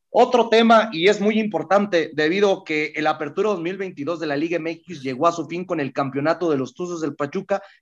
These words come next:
y ahora se respira el ambiente mundialista, pues las noticias no se llegan, em, a terminar de dar, hablando de que, pues, el mercado de invierno se está dando ya a notar, y hemos visto, ¿no? Que en las Águilas del América, eh, pues, hoy en día se ha rumorado tantas cosas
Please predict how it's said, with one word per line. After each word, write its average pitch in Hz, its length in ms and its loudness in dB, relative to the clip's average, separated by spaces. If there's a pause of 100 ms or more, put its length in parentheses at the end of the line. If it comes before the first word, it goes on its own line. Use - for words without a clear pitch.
y 151 100 2
ahora 220 260 8
se 214 140 0
respira 196 440 -2
el 185 100 4
ambiente 190 420 -2
mundialista, 170 880 -4
pues 175 160 0
las 180 140 4
noticias 214 460 -2
no 226 120 -2
se 214 120 -6
llegan, 208 400 -2 (260)
em, 147 360 -6
a 139 360 0
terminar 165 360 -2
de 190 120 0
dar, 196 260 0
hablando 190 600 -2
de 156 140 -10
que, 160 200 -12
pues, 160 440 -14
el 180 140 -4
mercado 254 500 4
de 214 60 2
invierno 254 500 2
se 220 160 -4
está 233 220 -4
dando 262 260 -2
ya 254 120 -4
a - 20 -4
notar, 254 480 -4 (200)
y 170 120 -2
hemos 220 260 2
visto, 233 340 -2
¿no? 214 240 -2 (200)
Que 165 80 -4
en 165 80 -2
las 160 140 -2
Águilas 196 300 0
del 165 140 -2
América, 196 540 -4 (320)
eh, 160 400 -2
pues, 160 400 -8 (340)
hoy 208 160 4
en 208 100 4
día 220 180 2
se 190 140 -2
ha 202 60 2
rumorado 202 500 0
tantas 220 580 -2
cosas 196 500 -4